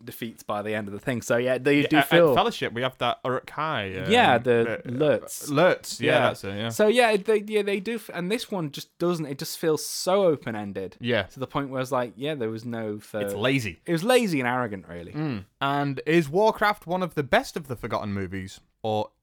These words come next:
Speaker 2: should it simply remain best forgotten?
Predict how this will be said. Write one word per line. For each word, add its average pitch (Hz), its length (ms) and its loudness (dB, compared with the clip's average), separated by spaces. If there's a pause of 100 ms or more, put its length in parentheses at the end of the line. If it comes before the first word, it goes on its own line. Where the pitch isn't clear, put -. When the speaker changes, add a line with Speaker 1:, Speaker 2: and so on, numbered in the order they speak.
(100)
Speaker 2:
should 202 220 -6
it - 120 -10
simply 175 320 -6
remain 113 400 -6 (180)
best - 340 -4
forgotten? 95 460 -8